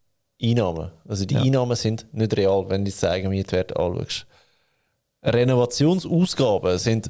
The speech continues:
Speaker 1: sehr, sehr reale Ausgaben, dass du dein Vermögen kannst Wert erhalten. Also dass der Wert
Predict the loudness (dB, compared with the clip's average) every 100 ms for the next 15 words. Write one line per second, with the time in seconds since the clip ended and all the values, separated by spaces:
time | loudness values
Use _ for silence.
0 | -4 0 2 2 0 0 2 2 2 2
1 | 4 2 0 -2 -2 0 0 0 2 2
2 | 2 0 0 -2 -2 -2 -2 -2 -4 -6
3 | -8 _ _ -8 -2 0 0 0 2 0
4 | -2 -10 _ _ -8 -2 -2 -2 -8 -12
5 | _ -6 -2 -2 0 -2 0 -2 -2 -6
6 | -6 -14 _ _ -8 -4 -2 -4 -4 -4
7 | 0 2 2 0 -8